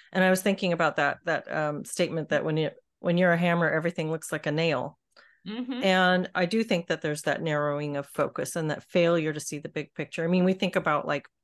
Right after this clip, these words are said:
Speaker 1: vaccine science, for instance, where we're being injected with all of these things that are meant to help us to target certain pathogens. But what,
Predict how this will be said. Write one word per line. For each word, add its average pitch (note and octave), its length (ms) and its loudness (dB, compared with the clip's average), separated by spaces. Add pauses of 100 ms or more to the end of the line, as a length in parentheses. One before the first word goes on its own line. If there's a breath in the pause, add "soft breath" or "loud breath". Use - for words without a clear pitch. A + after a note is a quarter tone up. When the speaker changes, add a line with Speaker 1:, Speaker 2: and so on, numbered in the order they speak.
(720)
Speaker 1:
vaccine E3 460 -2
science, C#3+ 320 -2
for D3 140 -6
instance, D#3 480 -6
where D#3 120 -2
we're D#3 120 -2
being D#3 300 -4
injected D3+ 460 -6
with D#3 120 -8
all C#3+ 180 -2
of D3 80 -8
these D3+ 200 -10
things G#3 240 0
that D3+ 100 0
are D3+ 80 0
meant D3 220 -4
to E3 60 -6
help D3 280 -2
us C#3 120 -4
to D#3 120 -10
target D3 420 -4
certain D3+ 640 -4
pathogens. E3+ 840 -4 (800 loud breath)
But E3+ 300 2 (580)
what, E3 320 0